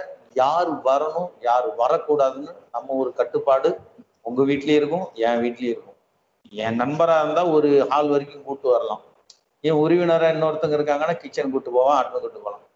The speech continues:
ஒரு சில பேரை மட்டும்தான் இதுக்கு கூ-, ஒரு சில அறைகள் கூட்டு போக முடியும்.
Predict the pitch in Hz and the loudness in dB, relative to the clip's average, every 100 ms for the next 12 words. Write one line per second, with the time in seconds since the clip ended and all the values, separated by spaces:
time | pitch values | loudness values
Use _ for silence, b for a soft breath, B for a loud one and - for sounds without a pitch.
0 | _ _ 170 185 208 185 170 175 170 151 | _ _ 0 2 2 2 4 4 2 -2
1 | 151 175 165 147 135 147 139 123 113 107 | -2 0 2 2 0 -2 -2 0 2 0
2 | - 131 131 143 135 139 127 127 123 123 | -4 -6 -2 -2 -2 0 2 2 -2 -6
3 | 127 113 104 101 95 _ | -8 -10 -10 -14 -18 _